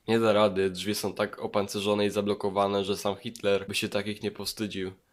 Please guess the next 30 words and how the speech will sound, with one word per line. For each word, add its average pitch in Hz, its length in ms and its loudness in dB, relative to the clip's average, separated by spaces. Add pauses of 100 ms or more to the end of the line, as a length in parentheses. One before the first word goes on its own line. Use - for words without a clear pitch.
(380)
To 131 140 4
może 135 300 4
inaczej. 98 480 0
Skąd 156 400 0
pewność, 113 540 2
że 107 100 -2
ta 117 120 0
osoba 110 420 0
chce 104 200 -8
cię 113 140 -2
akurat 101 400 -2
zabić? 92 540 -6 (720)
Przywitała 123 540 4
mnie 131 160 2
kijem 117 380 2
baseballowym. 95 680 0 (800)
Dobra, 110 380 6
już 104 100 4
wiem, 107 200 2
gdzie 101 120 -2
jesteś. 95 440 -2
Ben, 120 440 6 (340)
prześlij 135 460 6
jednostkę 131 480 4
do 120 100 0
Podkarpacia. 120 840 2 (120)
Do... 120 380 6 (100)
tam, 143 220 -8
gdzie 139 180 -6
zwykle? 151 580 -4